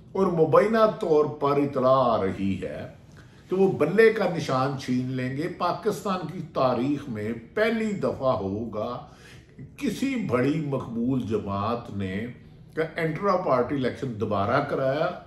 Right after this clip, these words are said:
चेयरमैन एक कारकुन को बनाया। तरीके इंसाफ ने खानदानों की सियासत से निकालकर अपनी जगह बैरिस्टर गोहर अजा अली को बनाया, लेकिन फिर भी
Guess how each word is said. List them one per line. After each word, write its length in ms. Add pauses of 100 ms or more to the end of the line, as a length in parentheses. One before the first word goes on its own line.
(140)
चेयरमैन 460
एक 300
कारकुन 540
को 140
बनाया। 420 (580)
तरीके 360
इंसाफ 640
ने 240 (580)
खानदानों 840
की 160
सियासत 580
से 80
निकालकर 960
अपनी 340
जगह 680 (340)
बैरिस्टर 380
गोहर 480
अजा 340
अली 380
को 180
बनाया, 440
लेकिन 640 (1000)
फिर 240
भी 440